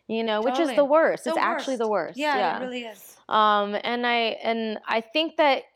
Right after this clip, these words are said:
Speaker 1: it's also really important for, for people who aren't, um, used to seeing themselves, you know, reflected, whether that's sonically, like, maybe there's music that you wanna hear that just doesn't exist yet. That's all of the more reason for you to be
Speaker 2: Mm.
Speaker 1: doing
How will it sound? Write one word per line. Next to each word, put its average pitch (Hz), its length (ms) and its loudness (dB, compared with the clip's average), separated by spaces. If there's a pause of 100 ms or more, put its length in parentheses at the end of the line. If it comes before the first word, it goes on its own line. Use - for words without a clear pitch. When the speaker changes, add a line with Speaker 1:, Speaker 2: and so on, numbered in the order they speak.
(120)
Speaker 1:
it's 240 200 0
also 254 320 2
really 240 320 0
important 220 800 -2
for, 202 640 4 (160)
for 220 200 -2
people 240 480 0
who 233 200 -2
aren't, 208 460 0 (640)
um, 190 520 2
used 220 300 -6
to 214 80 -8
seeing 214 460 -2
themselves, 196 1200 0
you 226 180 -2
know, 208 120 2
reflected, 208 680 0
whether 196 240 0
that's - 380 -2
sonically, 226 760 0
like, 185 240 2
maybe 220 320 -4
there's 202 360 -2
music 220 320 -2
that - 160 2
you 220 120 -4
wanna 202 220 0
hear 214 400 0
that 185 240 0
just - 220 -10
doesn't 226 280 2
exist 196 520 -2
yet. 185 200 2
That's 196 140 -2
all 233 300 2
of 220 100 -4
the 208 80 -4
more 196 220 0
reason 202 300 -4
for 165 120 -6
you 190 140 -4
to 185 40 -4
be 185 140 -6
Speaker 2:
Mm. 156 40 -12
Speaker 1:
doing 180 500 -2